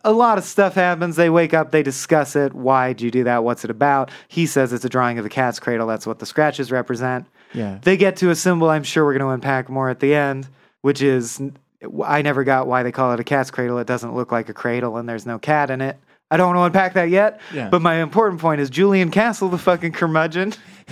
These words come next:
Speaker 2: <laughs>
Speaker 1: the guy who is a saint, they call him
Speaker 2: Yeah.
Speaker 1: Saint Julian, who comes and saves all these thousands of lives at great personal peril,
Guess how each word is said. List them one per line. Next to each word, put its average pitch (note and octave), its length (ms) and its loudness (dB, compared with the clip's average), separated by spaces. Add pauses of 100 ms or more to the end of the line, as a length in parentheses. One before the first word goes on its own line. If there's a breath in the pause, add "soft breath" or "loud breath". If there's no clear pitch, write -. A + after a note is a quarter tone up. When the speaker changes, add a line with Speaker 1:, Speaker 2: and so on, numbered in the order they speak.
Speaker 2:
<laughs> E3+ 420 2
Speaker 1:
the E3 140 4
guy G#3 240 2
who G3+ 180 4
is D#3+ 140 0
a D3+ 60 2
saint, G3+ 640 0
they D#3+ 100 4
call F3+ 180 4
him F3 100 4
Speaker 2:
Yeah. - 100 2
Speaker 1:
Saint F#3 260 2
Julian, F#3+ 420 4
who F3 80 2
comes E3+ 300 0
and D#3 120 -6
saves D#3+ 380 2
all D3+ 140 2
these C#3 180 0
thousands D3+ 420 0
of C3 80 -4
lives C#3+ 320 0
at C3 80 -4
great C3+ 280 -2
personal B2+ 400 -6
peril, B2+ 440 -2